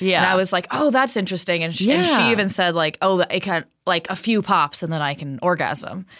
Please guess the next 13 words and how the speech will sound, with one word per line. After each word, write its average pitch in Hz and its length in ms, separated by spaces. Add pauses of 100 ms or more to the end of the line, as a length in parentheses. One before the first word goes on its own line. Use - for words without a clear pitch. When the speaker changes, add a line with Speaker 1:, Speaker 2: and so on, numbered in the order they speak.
(100)
Speaker 1:
Right. 180 300
Speaker 2:
And 180 140
I, 165 300
I'm 165 240
not 151 200
obviously 151 680 (340)
a 165 60
balloon 170 260
fetishist, 147 340
so 147 140
I'm 147 120
not 143 140
gonna 139 340